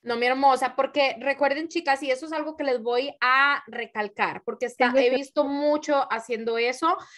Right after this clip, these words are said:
Speaker 1: Eh,
Speaker 2: Ujú.
Speaker 1: las fotos de las historias tienen un formato, son más largas, ¿ok? Y les voy a enseñar.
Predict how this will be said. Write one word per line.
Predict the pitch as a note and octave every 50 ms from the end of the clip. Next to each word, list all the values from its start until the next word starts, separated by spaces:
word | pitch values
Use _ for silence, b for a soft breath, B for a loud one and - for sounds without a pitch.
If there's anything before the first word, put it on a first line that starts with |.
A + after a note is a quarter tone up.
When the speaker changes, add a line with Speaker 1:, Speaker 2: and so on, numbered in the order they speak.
| B B B B _
Speaker 1:
Eh, | - B3+ C4+ C4 C4 B3+ B3+ B3
Speaker 2:
Ujú. | B3 C4 C4+
Speaker 1:
las | C4+ C4 B3+ B3+ C4 - - _
fotos | E4+ E4 F4 F4 F4 - C4 B3+ C4+ C#4 - -
de | A3 B3 B3
las | B3 A#3+ -
historias | A3+ G#3+ - - - C#4+ D4 C#4+ C4 C4 C4
tienen | - C#4 C4 B3+ C4 C#4
un | D4 D4 C#4+
formato, | C#4+ - C4 A#3+ A3 A3 B3 C4+ C#4 C4+ C#4 F#3 F#3
son | - C4 B3+ C4
más | C#4 C#4 C#4
largas, | C#4 C#4 C#4 C4+ A#3+ G#3 - - C#3 D#3 - - - -
¿ok? | A3 G#3+ - C4 C4+ D4+ -
Y | A#3+
les | B3 B3+ A#3+
voy | A3+ B3+ B3+
a | A#3+
enseñar. | D4+ D4 B3+ G#3+ A3+ A#3+ A#3+ A3 F#3